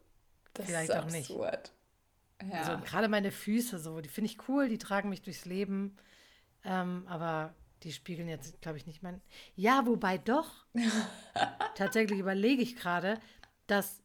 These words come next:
Speaker 2: nee, jetzt nicht auf so einer, ähm, spirituellen Ebene, sondern tatsächlich ist es ja so, dass man auch bei Babys die Füße massiert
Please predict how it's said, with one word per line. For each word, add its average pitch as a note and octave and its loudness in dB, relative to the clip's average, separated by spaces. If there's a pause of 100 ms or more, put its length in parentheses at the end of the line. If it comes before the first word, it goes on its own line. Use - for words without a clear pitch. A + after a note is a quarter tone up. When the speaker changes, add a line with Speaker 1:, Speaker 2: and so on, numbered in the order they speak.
Speaker 2:
nee, G3+ 2
jetzt G3+ -2
nicht A#3+ 4
auf A3 4
so A3 0
einer, F#3+ 2 (760)
ähm, F#3 -2
spirituellen G#3 0
Ebene, E3+ -4
sondern F3+ -2
tatsächlich F#3 -4
ist F#3 -6
es F3 -8
ja F3 -2
so, E3 -6
dass F3 -6
man E3 -8
auch E3 -16
bei D#3+ -8
Babys F#3+ -4 (1000)
die - -14
Füße A#3 -2
massiert F3 -4